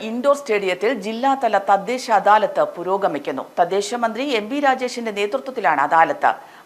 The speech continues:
അദാലത്തിന്റെ ഉദ്ഘാടനവും മന്ത്രി നിർവഹിച്ചു. തദ്ദേശ സ്ഥാപനങ്ങളിൽ തീർപ്പാകാതെ കിടക്കുന്ന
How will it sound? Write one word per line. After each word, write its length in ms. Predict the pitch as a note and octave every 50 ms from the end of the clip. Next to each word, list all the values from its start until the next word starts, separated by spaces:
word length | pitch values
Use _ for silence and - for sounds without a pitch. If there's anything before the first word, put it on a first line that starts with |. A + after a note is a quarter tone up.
| - G#3
അദാലത്തിന്റെ 500 | G#3+ C#4 D4 D4 D4 C4+ C#4 B3+ A3 G#3 F#3+
ഉദ്ഘാടനവും 580 | - - - G3+ G3+ G3 F#3+ F#3+ F3+ G#3+ C4+ F4+ C4
മന്ത്രി 200 | E3+ D3+ D3+ D3 D3
നിർവഹിച്ചു. 500 | D3 D3+ D3+ D3+ D3+ - D3 - - C3+ - - - - - - - - _ - B3
തദ്ദേശ 280 | B3+ A3+ C#4 F4 F4 F4 F4
സ്ഥാപനങ്ങളിൽ 600 | - - C4 B3 A3 A#3 A3+ A3 G#3+ G#3+ G#3 G3+ G3+ -
തീർപ്പാകാതെ 600 | G#3+ A3+ B3 - - C4 B3+ A#3 A3+ G#3+ G#3 G#3 G3+
കിടക്കുന്ന 340 | F#3 F#3 F3+ G3 F3+ F3+